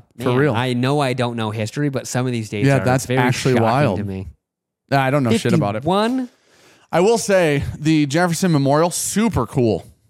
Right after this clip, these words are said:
Speaker 2: Mm-hmm.
Speaker 1: So cool. Humongous.
Speaker 2: You go to the, the Lincoln?
Speaker 1: Nope. We didn't have time.
Speaker 2: Washington
Speaker 1: So,
Speaker 2: Monument?
Speaker 1: so this is, how long
Speaker 2: Oh.
Speaker 1: are we in? Okay.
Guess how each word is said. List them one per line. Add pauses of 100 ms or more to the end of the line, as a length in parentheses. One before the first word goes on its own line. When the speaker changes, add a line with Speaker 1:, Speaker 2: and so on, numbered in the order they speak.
(100)
Speaker 2:
Mm-hmm.
Speaker 1:
So
cool.
Humongous.
Speaker 2:
You
go
to
the,
the
Lincoln? (380)
Speaker 1:
Nope. (140)
We
didn't
have
time. (240)
Speaker 2:
Washington (100)
Speaker 1:
So,
Speaker 2:
Monument? (460)
Speaker 1:
so
this
is, (540)
how
long
Speaker 2:
Oh.
Speaker 1:
are
we
in?
Okay.